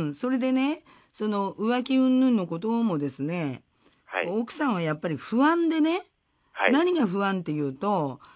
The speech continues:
Speaker 1: なんか自分には足りないところがあるんじゃないかみたいな
Speaker 2: はい。
Speaker 1: 不安がある。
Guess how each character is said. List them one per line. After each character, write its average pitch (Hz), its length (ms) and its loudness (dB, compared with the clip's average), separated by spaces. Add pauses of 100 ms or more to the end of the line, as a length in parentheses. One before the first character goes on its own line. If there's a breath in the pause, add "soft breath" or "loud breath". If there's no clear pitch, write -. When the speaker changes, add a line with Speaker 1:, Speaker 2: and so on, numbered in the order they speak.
(180 soft breath)
Speaker 1:
な 285 160 4
ん 330 80 2
か 175 400 2
自 160 180 -4
分 233 160 2
に 254 120 4
は 202 120 0
足 175 140 -4
り 233 140 0
な 254 120 0
い 254 80 0
と 240 120 -4
こ 262 100 0
ろ 233 120 2
が 196 100 0
あ 220 40 2
る 254 120 4
ん 226 60 6
じ 202 60 -2
ゃ 185 60 -4
な 170 120 -2
い 156 60 -2
か 151 120 -6
み 147 160 -4
た 135 160 -8
い 131 80 -4
な 139 340 -4 (680)
Speaker 2:
は 95 120 2
い。 78 120 -8
Speaker 1:
不 220 180 2
安 220 140 4
が 220 100 2
あ 202 60 2
る。 143 240 -2